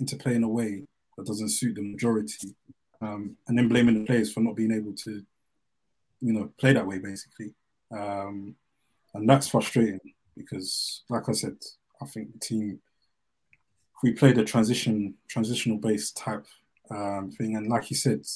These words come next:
the goalkeeper, just get it out there quickly as soon as possible. You see someone free, get it out there, hit the other team, um, on the transition.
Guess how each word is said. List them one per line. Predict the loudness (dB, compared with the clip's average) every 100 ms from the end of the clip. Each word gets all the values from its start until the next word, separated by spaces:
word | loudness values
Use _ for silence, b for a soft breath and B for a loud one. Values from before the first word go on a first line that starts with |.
| -12
the | -20 -20 -20 _ -2
goalkeeper, | 0 2 0 -2
just | 2
get | 2
it | 6
out | 6
there | 6 -2
quickly | -6 -4 -4
as | -2
soon | -2
as | -2
possible. | -6 -8 -10 -14 B B B -4
You |
see | 2 4
someone | 6 4 4
free, | 2 2 2 -2 _ -8
get | -4
it | 4
out | 4 2
there, | -6 -8 _ _ _ _ _
hit | -6 2
the | 2
other | 4
team, | 2 6 6 4 -8 -8
um, | -2 -2 -2 -6 -10 -10
on |
the | -8
transition. | -4 0 0 0 -6